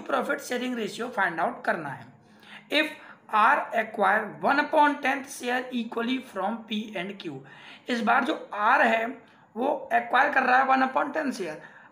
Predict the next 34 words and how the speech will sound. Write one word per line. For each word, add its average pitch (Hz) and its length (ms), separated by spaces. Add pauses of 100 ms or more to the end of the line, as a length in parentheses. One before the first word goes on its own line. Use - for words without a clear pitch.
(140)
ऊपर 233 280
भी 311 100
वन 311 140
अपॉन 311 280
टेंथ 294 240
ही 320 80
कर 277 140
रहा 233 120
था, 190 220
but 247 200 (760)
वो 233 120
सिर्फ 294 280 (100)
Q 320 160
से 294 140
demand 220 360
कर 170 100
रहा 160 120
था। 143 220 (380)
इस 262 180
time 311 200
वो 311 100
कह 240 160
रहा 214 160
है 262 280 (240)
कि 294 100
उसको 285 300
one 262 160
upon 294 300
tenth 254 320
share 269 260
चाहिए 226 720
equally 285 500
from 277 240 (120)
P 233 100